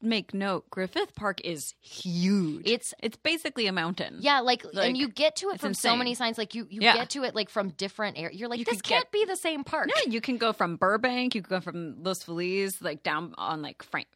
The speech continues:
Speaker 1: Franklin or whatever
Speaker 2: Mm-hmm.
Speaker 1: that, you know, whatever.
Speaker 2: Um,
Speaker 1: I don't go there often, actually.
Speaker 2: Uh, okay, here's some good ghost stuff.
Speaker 1: Mm. I'm
Speaker 2: At
Speaker 1: scared.
Speaker 2: a banquet held to celebrate the gift,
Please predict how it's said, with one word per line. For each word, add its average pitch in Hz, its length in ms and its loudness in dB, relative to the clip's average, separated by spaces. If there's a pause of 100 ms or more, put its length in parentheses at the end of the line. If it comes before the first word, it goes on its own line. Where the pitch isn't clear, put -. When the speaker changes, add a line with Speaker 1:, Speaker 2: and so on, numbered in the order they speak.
(140)
Speaker 1:
Franklin 156 520 -8
or 131 120 -8
whatever 127 260 -4
Speaker 2:
Mm-hmm. - 100 -4
Speaker 1:
that, 64 200 -10 (160)
you - 80 -10
know, 69 200 -12 (360)
whatever. - 220 -10
Speaker 2:
Um, 196 500 2 (420)
Speaker 1:
I 190 80 -8
don't - 120 -12
go - 80 -14
there - 120 -14
often, - 280 -14
actually. 190 380 -14 (340)
Speaker 2:
Uh, 202 320 -2
okay, 185 340 -8
here's 208 360 -8 (140)
some 185 260 -8 (160)
good 175 200 -8
ghost 151 240 -12
stuff. - 320 -12 (1000)
Speaker 1:
Mm. 202 120 -2 (1300)
I'm 214 140 -2
Speaker 2:
At 208 180 0
Speaker 1:
scared. - 300 6 (560)
Speaker 2:
a 202 80 -2
banquet 247 540 -4
held 170 520 -6
to 202 120 -12
celebrate 180 760 -6
the 196 60 -12
gift, - 540 -16